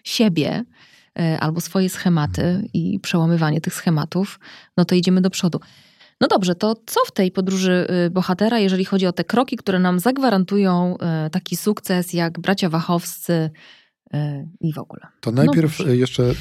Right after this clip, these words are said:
Speaker 2: e, tytułem takiego, e, usprawiedliwienia, żeby w tym momencie,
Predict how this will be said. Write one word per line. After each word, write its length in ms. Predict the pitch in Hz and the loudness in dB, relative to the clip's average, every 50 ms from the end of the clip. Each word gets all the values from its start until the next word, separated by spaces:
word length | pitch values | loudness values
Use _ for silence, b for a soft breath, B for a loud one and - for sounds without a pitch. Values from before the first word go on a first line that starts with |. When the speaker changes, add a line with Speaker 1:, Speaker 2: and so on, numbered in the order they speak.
| 123 117 113 113 | 0 0 0 0
Speaker 2:
e, 40 | 110 | -2
tytułem 440 | - 113 - 123 120 117 113 110 113 | -6 -2 0 2 2 2 2 0 -2
takiego, 600 | 110 110 107 - 110 101 110 107 104 104 104 - - 104 104 101 104 101 104 101 101 101 98 98 - 104 104 101 98 95 98 95 | -4 -4 -4 -4 -4 -2 0 0 0 0 -2 -2 -4 -4 -4 -4 -4 -4 -4 -4 -4 -4 -4 -6 -6 -6 -6 -6 -6 -6 -6 -6
e, 20 | - | 0
usprawiedliwienia, 680 | - 143 - - 131 110 117 113 113 107 120 120 123 117 | 0 0 2 2 2 4 4 2 4 2 2 2 2 0
żeby 200 | 101 110 104 110 | 0 0 -2 -2
w 40 | - | -4
tym 160 | - - 107 | -2 -4 -2
momencie, 460 | 104 104 104 104 104 107 - - 101 | 0 0 0 0 0 -2 -2 -2 0